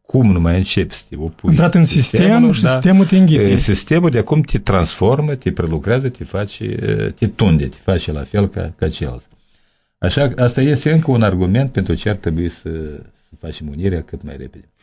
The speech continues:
Speaker 2: Ați fost și la București și ați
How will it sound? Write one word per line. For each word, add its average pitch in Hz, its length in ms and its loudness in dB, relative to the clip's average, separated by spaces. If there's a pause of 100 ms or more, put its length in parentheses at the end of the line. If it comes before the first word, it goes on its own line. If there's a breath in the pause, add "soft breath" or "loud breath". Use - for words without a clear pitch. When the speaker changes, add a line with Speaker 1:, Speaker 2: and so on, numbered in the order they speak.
(240)
Speaker 2:
Ați - 220 -2
fost 147 200 2
și - 120 -2
la 135 320 4
București 131 720 2 (800)
și - 220 -4
ați 135 420 -2